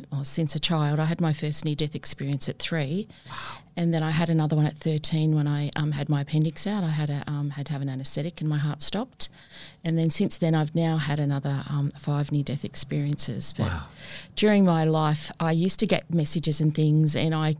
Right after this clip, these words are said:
Speaker 1: kinda had a feeling I could be psychic, but I didn't wanna know about it. I tried everything to turn it off. The first real dead person I saw was my grandfather. He, he died when I was fifteen of throat and lung cancer. And he used to come and visit me, but I thought that was okay 'cause he was mine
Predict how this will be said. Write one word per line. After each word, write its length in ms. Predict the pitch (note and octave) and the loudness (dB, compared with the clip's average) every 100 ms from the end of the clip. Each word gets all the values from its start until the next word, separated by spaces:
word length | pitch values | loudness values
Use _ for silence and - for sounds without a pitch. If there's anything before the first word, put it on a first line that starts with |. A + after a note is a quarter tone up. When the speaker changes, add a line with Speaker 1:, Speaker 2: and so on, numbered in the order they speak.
| - | -4
Speaker 1:
kinda 220 | F3+ F3+ | 0 2
had 120 | E3 | 2
a 40 | |
feeling 300 | C#3+ E3 D#3+ D3 | 0 2 2 2
I 100 | C#3+ | -2
could 240 | C#3+ F3+ | 0 -2
be 100 | D#3+ | 0
psychic, 420 | F3 E3+ D#3+ F3+ G3 | 0 0 0 -2 -4
but 120 | - | -2
I 40 | D#3 | 0
didn't 200 | D3+ D3 | 2 2
wanna 200 | D3 C#3+ | 2 2
know 200 | C3+ C#3 | 2 0
about 240 | C#3 D3 | 0 0
it. 140 | F#3+ - - - - | -2 -4 -12 -18 -12
I 80 | - | -6
tried 220 | C#3+ D3+ | -2 2
everything 380 | D3 D3 D3+ D3+ | 2 2 2 2
to 100 | D3 | 2
turn 240 | D3 D#3 D3 | 0 0 0
it 120 | C#3 | 0
off. 260 | F#3 - - - - - - | -4 -6 -14 -16 -16 -16 -8
The 80 | E3 | -2
first 380 | G3+ G3+ - - | 2 2 2 0
real 140 | E3 | 0
dead 240 | D3+ D#3 | 2 0
person 360 | D3+ F3+ F3 F3 | 2 0 2 0
I 100 | D3+ | 0
saw 240 | D3+ D#3 | 0 0
was 180 | D#3 D3+ | 0 0
my 120 | D3 C#3+ | 0 0
grandfather. 540 | C#3+ C#3+ D3 E3 F3+ | 0 0 -2 -4 -4
He, 300 | F3 D#3+ D3+ | -2 -2 -2
he 180 | D#3 D#3+ | -2 -2
died 380 | D3 D#3 D3 D3 | 0 0 0 0
when 140 | D3+ | 0
I 140 | D3 D3 | 2 0
was 220 | C#3+ C#3 | 0 -2
fifteen 500 | - D3+ D3 D3 F3+ | -2 -4 -2 0 0
of 260 | E3+ D3+ D3+ - - - - | 0 0 -4 -12 -14 -14 -12
throat 220 | - D#3 | -4 -2
and 80 | - | 0
lung 160 | D3+ D3+ | 2 2
cancer. 460 | E3 E3+ - C4 - - _ | 0 0 0 -2 -4 -16 _
And 100 | E3 | 2
he 100 | F#3+ | 4
used 160 | F#3 | 2
to 60 | F#3 | 0
come 180 | F3+ F3 | 2 4
and 100 | E3 | 4
visit 240 | E3 - | 2 2
me, 120 | G#3 | -2
but 120 | G3+ E3 | 2 2
I 60 | |
thought 200 | E3+ F3 | 2 0
that 100 | A2 | 0
was 120 | D#2 D3+ | 0 0
okay 300 | D3+ D3+ C#3 | 0 0 0
'cause 160 | D#3 | -2
he 100 | - | 0
was 160 | D3 C#3+ | 0 2
mine 380 | D3 C#3 A3 | 2 4 2